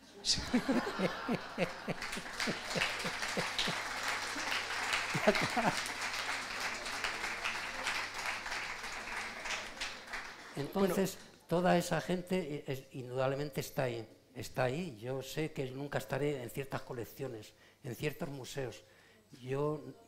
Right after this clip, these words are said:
Speaker 1: no tendré entrada
Speaker 2: Bueno, pero
Speaker 1: en
Speaker 2: cada
Speaker 1: ciertos,
Speaker 2: uno.
Speaker 1: en ciertos espacios, pero tengo otros espacios.
Speaker 2: Claro, cada uno tiene
Speaker 1: Tengo
Speaker 2: su
Speaker 1: otros
Speaker 2: sitio.
Speaker 1: espacios. Ya, pero yo pienso que eso, bueno, yo,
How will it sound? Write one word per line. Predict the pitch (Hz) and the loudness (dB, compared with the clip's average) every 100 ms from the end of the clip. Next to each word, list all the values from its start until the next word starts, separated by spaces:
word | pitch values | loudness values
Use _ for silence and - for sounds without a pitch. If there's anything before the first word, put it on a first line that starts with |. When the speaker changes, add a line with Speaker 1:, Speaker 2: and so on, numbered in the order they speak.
| - | -6
Speaker 1:
no | 139 160 | 0 0
tendré | 147 139 143 | 0 0 -2
entrada | 131 139 143 143 147 | 0 2 4 4 2
Speaker 2:
Bueno, | 107 - | -2 -10
pero | - | -6
Speaker 1:
en | 127 | -4
Speaker 2:
cada | 123 | 0
Speaker 1:
ciertos, | 151 - 151 - | 0 0 -2 -2
Speaker 2:
uno. | 127 | -6
Speaker 1:
en | |
ciertos | - 139 - 139 | -4 -4 -4 -6
espacios, | 135 - 135 123 - - - - _ | -4 -2 -2 -4 -10 -16 -20 -20 _
pero | - 147 139 | 2 2 2
tengo | - 185 170 | 2 2 2
otros | 139 - - 117 | -2 -4 -8 -10
espacios. | - 123 - 123 104 | -8 -8 -8 -12 -10
Speaker 2:
Claro, | - 147 151 | -6 -4 -4
cada | 127 123 | -8 -12
uno | 139 | -12
tiene | 156 156 | -8 -6
Speaker 1:
Tengo | 214 | -4
Speaker 2:
su | 185 | -4
Speaker 1:
otros | 175 | -4
Speaker 2:
sitio. | 180 | -4
Speaker 1:
espacios. | 175 196 - 127 - - - - _ | -4 -4 -4 -8 -10 -18 -20 -20 _
Ya, | 147 196 143 - | 6 6 6 2
pero | 139 127 - - - | -4 -4 -6 -14 -12
yo | 139 139 | -8 -4
pienso | 170 165 175 | -2 -4 -6
que | - 147 | -6 -6
eso, | - 175 170 - _ _ - _ _ _ _ | -2 -4 -6 -14 _ _ -20 _ _ _ _
bueno, | 139 123 139 156 | -14 -10 -8 -6
yo, | 127 | -6